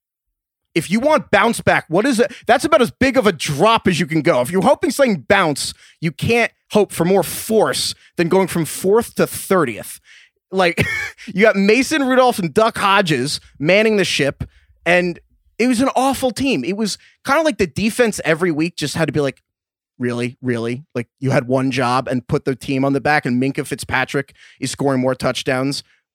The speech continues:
by catching passes than most of the Steelers receivers are. And I just think that this year with Ben Roethlisberger back, again, like, the Steelers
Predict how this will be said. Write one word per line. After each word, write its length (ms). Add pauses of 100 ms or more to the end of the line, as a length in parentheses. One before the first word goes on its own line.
(260)
by 100
catching 380
passes 400
than 100
most 240
of 40
the 60
Steelers 360
receivers 460
are. 280 (680)
And 100
I 100
just 160
think 160
that 140
this 180
year 80
with 120
Ben 140
Roethlisberger 680
back, 220
again, 260
like, 260
the 80
Steelers 380